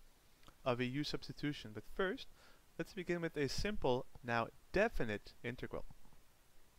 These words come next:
So suppose we ask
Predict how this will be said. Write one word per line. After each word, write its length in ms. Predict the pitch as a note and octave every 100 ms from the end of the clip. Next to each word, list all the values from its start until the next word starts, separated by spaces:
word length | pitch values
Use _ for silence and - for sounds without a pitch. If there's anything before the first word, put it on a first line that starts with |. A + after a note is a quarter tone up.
| - - - - - - - - - - - - - - - - - - - - - - - - - - - - - - - - - - - - - - -
So 100 | C3+
suppose 320 | D3 G#3+ A3+
we 140 | G3 -
ask 320 | D3+ D#3